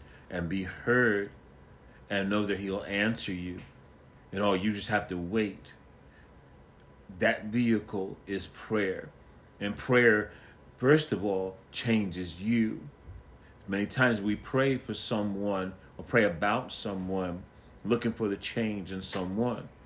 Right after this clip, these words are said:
Sometimes we have to be the change that we seek, and that is accomplished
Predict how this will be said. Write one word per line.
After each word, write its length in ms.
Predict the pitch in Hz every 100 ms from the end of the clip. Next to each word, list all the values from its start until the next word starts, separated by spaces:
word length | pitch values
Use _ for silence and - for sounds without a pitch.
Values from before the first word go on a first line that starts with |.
| - -
Sometimes 540 | - 113 110 113 95
we 280 | 92 104 135
have 280 | 110 110 -
to 80 | 90
be 220 | 85 95
the 100 | 87
change 640 | 87 - 117 110 95 85
that 240 | 95 92 87
we 160 | 90
seek, 480 | - - 139 113 - - - -
and 220 | 92 90 90
that 220 | 110 104
is 160 | 92
accomplished 920 | 98 95 92 - 113 113 92 87 -